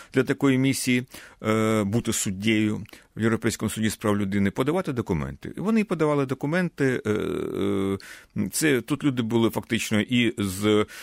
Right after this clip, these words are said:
м, Києва, і з, були з Харкова, з, е, інших міст. Е, тут були, е, е, е,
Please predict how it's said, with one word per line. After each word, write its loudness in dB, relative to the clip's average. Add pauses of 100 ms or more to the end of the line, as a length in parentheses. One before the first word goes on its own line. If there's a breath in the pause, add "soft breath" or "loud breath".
(240 loud breath)
м, 4
Києва, 4
і 4
з, 0 (300 loud breath)
були 4
з -2
Харкова, 2
з, -2
е, 2
інших 0
міст. 0 (100)
Е, 2 (280 loud breath)
тут 2
були, 4 (280 loud breath)
е, 2
е, 4
е, -2